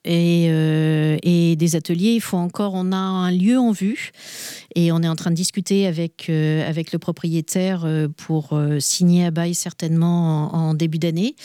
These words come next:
Euh, et donc, c'est un lieu qui permettra d'avoir, euh, quelques a-, et suffisamment grand pour faire le stockage et avoir, euh, peut-être, euh, trois ou quatre ateliers, euh, qui sont là et qui pourraient aussi être mis à disposition, euh, aux adhérents de la Récup.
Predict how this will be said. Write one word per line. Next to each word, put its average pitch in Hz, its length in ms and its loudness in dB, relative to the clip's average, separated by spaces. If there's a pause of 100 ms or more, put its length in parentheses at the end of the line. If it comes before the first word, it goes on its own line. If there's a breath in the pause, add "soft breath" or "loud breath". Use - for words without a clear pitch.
(600 loud breath)
Euh, 165 1400 2
et 165 160 -2
donc, 175 200 2
c'est - 220 -2
un 160 60 0
lieu 190 520 2
qui - 140 -6
permettra 170 640 -4
d'avoir, 170 460 -6
euh, 156 960 0
quelques 180 380 0
a-, 170 60 0
et 160 120 -2
suffisamment 185 540 -2
grand 202 280 -2
pour 220 160 -12
faire 185 140 -6
le 175 80 -4
stockage 190 640 -4
et 170 100 2
avoir, 165 500 -2
euh, 156 340 -2 (480 loud breath)
peut-être, 175 400 -2
euh, 156 180 2
trois 180 240 -4
ou 175 60 -6
quatre 175 260 -8
ateliers, 170 800 -2
euh, 151 360 0
qui 160 200 -8
sont 147 240 -2
là 214 300 -2
et 185 100 -2
qui 170 160 -8
pourraient 156 260 -2
aussi 156 340 -2
être 170 200 -4
mis 180 100 4
à 170 60 2
disposition, 156 880 0
euh, 156 320 2
aux 170 280 2
adhérents 156 360 0
de 170 80 2
la 160 120 0
Récup. 143 340 -8